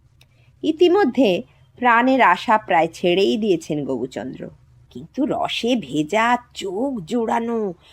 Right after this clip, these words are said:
সোনালি রঙের সেই মেঠাই দেখে বুকে বল এলো একটু। প্যাঁচের উপর প্যাঁচ দিয়ে জিনিসটা খাসা তৈরি করেছে গিন্নি। অবশ্য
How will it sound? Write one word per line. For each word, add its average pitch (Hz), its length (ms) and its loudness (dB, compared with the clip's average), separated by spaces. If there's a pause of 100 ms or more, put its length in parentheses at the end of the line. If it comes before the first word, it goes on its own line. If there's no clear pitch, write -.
(120)
সোনালি 170 480 -4
রঙের 302 300 2
সেই 185 400 -4
মেঠাই 175 600 0
দেখে 170 680 0 (420)
বুকে 156 380 -2 (140)
বল 175 400 0
এলো 147 300 -4
একটু। - 380 -14 (1200)
প্যাঁচের 381 600 4
উপর 427 240 0
প্যাঁচ 254 580 2
দিয়ে 269 560 2
জিনিসটা 262 460 -2
খাসা 277 920 0 (180)
তৈরি 208 420 2
করেছে 131 560 -6
গিন্নি। 113 600 -16 (1000)
অবশ্য 427 380 -6